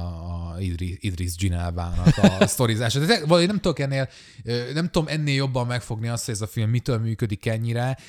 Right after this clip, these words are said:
Speaker 1: Ö, nehéz szerintem jól történeteket mesélni, és nem csak filmekre gondolok, hogy mi narratívában megírni,
Speaker 2: Mhm.
Speaker 1: hanem most, hogyha én leülök itt neked, és elkezdek valamit mesélgetni, akkor hogy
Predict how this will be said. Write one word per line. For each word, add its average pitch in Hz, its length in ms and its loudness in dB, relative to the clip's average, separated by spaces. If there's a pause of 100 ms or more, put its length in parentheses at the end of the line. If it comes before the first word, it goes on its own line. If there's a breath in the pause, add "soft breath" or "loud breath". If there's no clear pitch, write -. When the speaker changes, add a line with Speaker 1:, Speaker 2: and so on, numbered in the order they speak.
(240 loud breath)
Speaker 1:
Ö, 110 300 2 (260 soft breath)
nehéz 180 380 0
szerintem 110 500 -2
jól 120 300 4
történeteket 95 840 -6
mesélni, 90 480 -6
és 98 120 -6
nem 143 120 -6
csak 120 280 -6
filmekre 120 520 -2
gondolok, 101 720 -6
hogy 107 160 -2
mi 104 100 0
narratívában 101 920 0
megírni, 123 520 2
Speaker 2:
Mhm. 220 80 -6 (200 loud breath)
Speaker 1:
hanem 135 160 0
most, 139 120 -2
hogyha 151 160 -4
én 151 80 -4
leülök 120 440 0
itt 107 140 -6
neked, 185 520 -4 (240 soft breath)
és 104 140 -2
elkezdek 113 400 -4
valamit 104 320 -4
mesélgetni, 151 640 -6
akkor 151 220 -4
hogy 156 180 -2